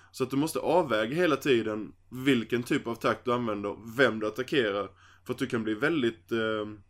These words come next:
exponerad då om du ställer dig framför en fiende. Så helt plötsligt kan du få en annan fiende om hans tur kommer före din nästa tur, så att säga. Så kan han ställa sig bakom dig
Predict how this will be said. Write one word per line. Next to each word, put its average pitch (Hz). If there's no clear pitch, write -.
exponerad 143
då 190
om 120
du 120
ställer 110
dig 110
framför 117
en 110
fiende. 107
Så -
helt 120
plötsligt 175
kan 135
du 120
få 117
en 139
annan 131
fiende 123
om 127
hans 113
tur 131
kommer 120
före 113
din 117
nästa 139
tur, 165
så 110
att 98
säga. 101
Så -
kan 165
han 160
ställa 147
sig 123
bakom 147
dig 120